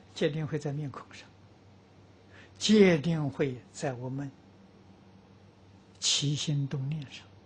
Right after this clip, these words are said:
啊，这个难得了。这个日本江本博士不错啊，实在讲他也是无意当中发现的。啊，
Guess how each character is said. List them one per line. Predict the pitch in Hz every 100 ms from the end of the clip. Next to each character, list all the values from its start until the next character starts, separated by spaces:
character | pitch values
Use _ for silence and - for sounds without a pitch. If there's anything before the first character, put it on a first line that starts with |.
| - - - - - - - - - - - - - - - - - - - - - - - - - - - - - - - -
啊， | 135 123 -
这 | 165
个 | 147
难 | 127 120 139
得 | 127 131
了。 | 127 127 - - - - - - - - -
这 | 131
个 | 135
日 | 147
本 | 120 131
江 | 127 143 131
本 | 127 131
博 | 143
士 | 120 135
不 | 113
错 | 139 147 127
啊， | - - - -
实 | - 156
在 | 143
讲 | 139 131 135
他 | -
也 | 147
是 | -
无 | 110 139
意 | 190 170
当 | 131 127
中 | 117
发 | 123 104
现 | 139 113 - - - - - - - - - - - - - - - - - - - - - - -
的。 | 147
啊， | 131